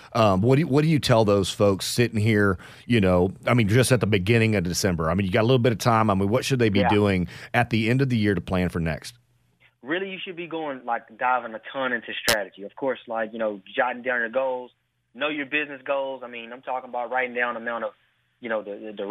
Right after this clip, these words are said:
Speaker 2: revenue you wanna make. Do you wanna go through with brand expansion, like, internal growth, whatever it may be? And then take those goals and you, you create a strategy that's gonna, like, complement those goals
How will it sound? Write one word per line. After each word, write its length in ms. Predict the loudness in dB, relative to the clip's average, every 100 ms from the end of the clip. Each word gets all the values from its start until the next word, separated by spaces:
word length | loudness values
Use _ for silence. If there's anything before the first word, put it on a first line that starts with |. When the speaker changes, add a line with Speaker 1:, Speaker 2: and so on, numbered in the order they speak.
| -4
Speaker 2:
revenue 260 | -4 -6
you 120 | -8 -6
wanna 160 | -6
make. 380 | -4 -6 -6 -12
Do 40 |
you 80 | -16
wanna 140 | -16 -12
go 160 | -14
through 260 | -14 -20 -18
with 220 | -18 _
brand 320 | -6 -4 -4
expansion, 720 | -8 -10 -6 -6 -8 -10 -8
like, 180 | -6 -6 -4
internal 400 | -4 -4 -6 -4
growth, 260 | -2 -4 -6
whatever 320 | -4 -4 -6
it 40 | -8
may 160 | -10
be? 300 | -6 -8 -8 -14 _ _ _ -10
And 160 | -4 -2
then 240 | -2 -4 -4
take 180 | -4
those 240 | -4 -6 -4
goals 280 | -4 -4 -6
and 100 | -12
you, 180 | -14 -14 -16
you 180 | -16 -10
create 280 | -4 -4 -4
a 40 | -10
strategy 380 | -8 -8 -8 -12
that's 140 | -16 -12
gonna, 220 | -12 -12
like, 220 | -14 -14 -8
complement 500 | -8 -6 -6 -8 -6
those 240 | -8 -6
goals 360 | -6 -6 -8